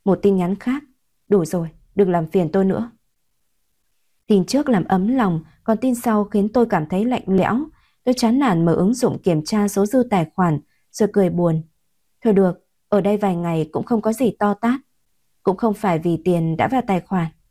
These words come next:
Tối đến, tôi và Yên Yên ngủ chung một phòng. Có lẽ do chơi mệt trong buổi chiều, cô bé nhanh chóng thiếp đi trong vòng tay tôi.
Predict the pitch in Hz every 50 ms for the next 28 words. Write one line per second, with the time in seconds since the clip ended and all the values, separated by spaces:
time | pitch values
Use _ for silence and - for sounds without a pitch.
0 | _ _ _ _ - 208 196 185 180 190 185 180 190 220 247 254 254 262 233 233
1 | 196 165 - 185 190 185 - 190 190 185 185 190 190 180 160 156 - 208 196 190
2 | 170 165 - - 185 175 165 160 - _ _ _ _ _ - - 220 214 214 170
3 | 180 220 240 240 269 254 247 247 254 247 240 233 202 165 156 - - 240 233 196
4 | 170 156 156 - - 190 175 165 156 147 - _ _ _ _ _ - 226 190 190
5 | 185 185 202 226 233 214 208 202 - 196 185 196 214 - 285 302 294 - - 202
6 | 190 190 185 185 - 208 196 196 185 165 147 - - 180 175 175 - 190 190 190
7 | 190